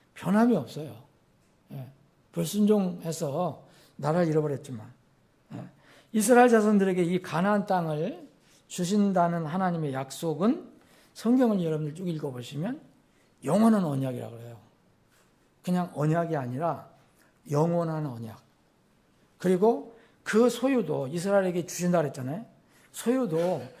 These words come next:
너희들에게 주는 일시적인 소유야라가 아니-, 아니라 영원한 소유라고 해요. 영원한 소유. 그럼 말 그대로 영원한 소유예요.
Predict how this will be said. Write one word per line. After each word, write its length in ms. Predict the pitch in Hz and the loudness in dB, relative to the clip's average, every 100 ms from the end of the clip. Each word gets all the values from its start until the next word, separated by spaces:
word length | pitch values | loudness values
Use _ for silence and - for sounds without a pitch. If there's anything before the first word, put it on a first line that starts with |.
| - | -6
너희들에게 640 | 175 202 208 190 180 - - | -2 2 2 2 -2 -8 -16
주는 340 | - 180 190 | -2 0 0
일시적인 680 | 165 214 - 214 220 185 190 | -2 -2 -2 0 2 2 -2
소유야라가 880 | 180 190 190 160 151 135 131 147 180 | -4 -2 0 2 2 2 -2 -4 -2
아니-, 140 | 160 123 - _ - | -2 -4 -18 _ -8
아니라 540 | 156 127 120 160 113 - _ _ _ _ - | -6 -4 -4 -4 -4 -14 _ _ _ _ -6
영원한 580 | 147 175 262 269 233 196 | 2 4 4 2 0 -2
소유라고 400 | - 208 170 135 | -4 -2 -2 -4
해요. 160 | 120 156 - | -10 -12 -4
영원한 500 | 147 156 156 143 127 | 0 0 0 -4 -6
소유. 200 | 131 117 _ _ _ _ _ _ _ | -12 -18 _ _ _ _ _ _ _
그럼 180 | - 254 | -8 -4
말 220 | 151 202 | -2 -2
그대로 320 | 220 196 233 160 | -4 -6 -4 -4
영원한 400 | 120 170 185 165 | -2 -2 -2 -4
소유예요. 440 | 190 196 151 - | -4 -2 -2 -6